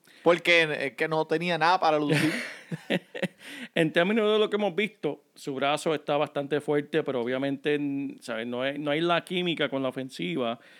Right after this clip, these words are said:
Speaker 2: Así que espera un juego un poco frustrante para esos recibidores
Speaker 1: Ujú.
Speaker 2: como Robbie Anderson, como D J Moore. Que D J Moore, que por cierto,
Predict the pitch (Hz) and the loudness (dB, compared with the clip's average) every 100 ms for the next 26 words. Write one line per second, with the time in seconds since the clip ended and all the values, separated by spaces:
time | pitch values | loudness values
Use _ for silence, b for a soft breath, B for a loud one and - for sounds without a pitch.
0 | B B B B 127 127 160 175 156 _ | B B B B -6 -2 -2 0 -2 _
1 | 180 190 196 175 165 180 175 170 170 165 | 0 2 2 2 2 2 0 0 -2 -4
2 | 160 170 156 - 165 170 156 - 113 - | -4 -4 -6 -8 -4 -4 -4 -6 -8 -6
3 | 117 117 110 139 143 135 139 131 123 127 | -4 -4 -2 -2 -2 -2 -4 -2 0 0
4 | 123 110 110 101 - 165 - 123 123 120 | 0 -2 -6 -16 -20 -20 -10 -6 -4 -4
5 | 113 120 107 113 139 135 120 - 107 107 | -4 -4 -2 -2 -2 -2 -6 -8 -14 -12
6 | 110 104 104 110 110 98 95 131 143 120 | -10 -10 -10 -10 -8 -8 -4 -2 -2 -4
7 | - b b b - 120 131 135 135 131 | -8 b b b -10 -6 -4 -2 -2 -2
8 | 151 165 156 - 139 131 - 151 156 - | 0 0 -2 -4 -2 -2 -2 -2 -2 -8